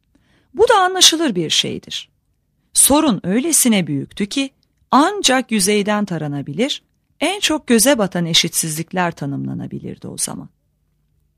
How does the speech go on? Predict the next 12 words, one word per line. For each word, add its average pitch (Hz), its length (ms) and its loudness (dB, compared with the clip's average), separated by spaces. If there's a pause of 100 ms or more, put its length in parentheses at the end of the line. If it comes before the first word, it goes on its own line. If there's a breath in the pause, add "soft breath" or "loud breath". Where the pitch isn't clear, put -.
(420 soft breath)
Son 453 320 4
çözümlemeye 302 800 2
yaklaşan, 160 680 0 (500)
belki 254 380 0
de 196 120 0
bunu 220 180 0
başaran 165 540 -2 (300)
tek 403 320 -6
kişi 233 420 2 (240)
Simone 269 520 2
de 156 160 -2
Beauvoir'dır. - 720 -14